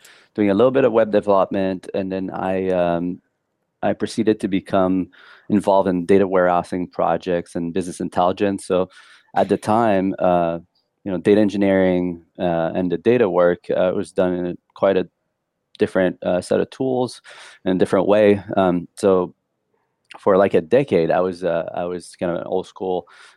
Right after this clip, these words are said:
uh, E T L engineer, uh, doing a lot of, um, olap and business intelligence, uh,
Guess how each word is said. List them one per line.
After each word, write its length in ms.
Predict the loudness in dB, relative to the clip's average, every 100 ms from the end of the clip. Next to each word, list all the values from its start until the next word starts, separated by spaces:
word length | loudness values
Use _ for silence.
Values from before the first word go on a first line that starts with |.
| _
uh, 300 | -2 -2 -4 -8 -18 _ _ _ _ _
E 100 | -8
T 280 | -4 2 4
L 440 | 4 4 2 -2 -8
engineer, 680 | -8 -8 -6 -4 -4 -6 -8
uh, 160 | -8 -6
doing 260 | -6 -6 -4
a 40 |
lot 160 | -2 -2
of, 160 | -2
um, 300 | -2 -2 -2 -6
olap 600 | 0 2 2 2 -2 -6 -18 -20 _ _ _ _
and 320 | -6 -4 -2
business 280 | -4 -4 -4
intelligence, 760 | -6 -2 -2 -2 -4 -6 -6 -6
uh, 160 | -6